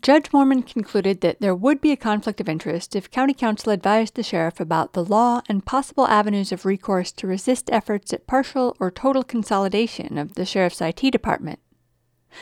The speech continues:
The sheriff is required by law to satisfy staffing and security requirements that other county departments do not. But Mormon found no conflict of interest regarding the sheriff's budgetary allocation, which was supplemented by P G and E settlement funds.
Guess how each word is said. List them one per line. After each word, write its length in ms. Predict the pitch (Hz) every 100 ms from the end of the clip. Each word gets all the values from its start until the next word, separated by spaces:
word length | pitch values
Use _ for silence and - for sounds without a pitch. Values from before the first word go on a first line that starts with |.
| -
The 80 | -
sheriff 300 | 233 339 339
is 160 | 330 262
required 400 | - 233 226 214
by 140 | 190
law 340 | 175 190 - -
to 100 | -
satisfy 580 | - 208 202 - 190 165
staffing 640 | - - 240 240 254 226
and 160 | - 190
security 380 | 202 - 233 214
requirements 720 | 185 - 165 156 156 - -
that 240 | - 185 -
other 180 | 226 269
county 280 | 254 240 226
departments 480 | - - - 170 -
do 160 | -
not. 320 | 196 190 - - _ _ _ _ _ -
But 200 | 262 254
Mormon 340 | 311 370 349
found 280 | 320 277 233
no 180 | 269 294
conflict 460 | 269 247 247 226
of 80 | 196
interest 280 | 185 180 -
regarding 360 | 185 214 254
the 80 | 226
sheriff's 340 | - 214 202 -
budgetary 560 | 262 262 247 190 151
allocation, 720 | 175 156 - 165 - - -
which 300 | 208 220 -
was 100 | 226
supplemented 640 | - 262 - 240 226 226 202
by 120 | 208
P 200 | - 196
G 120 | 185
and 80 | 175
E 80 | 175
settlement 440 | - 302 247 -
funds. 480 | - 117 90 - -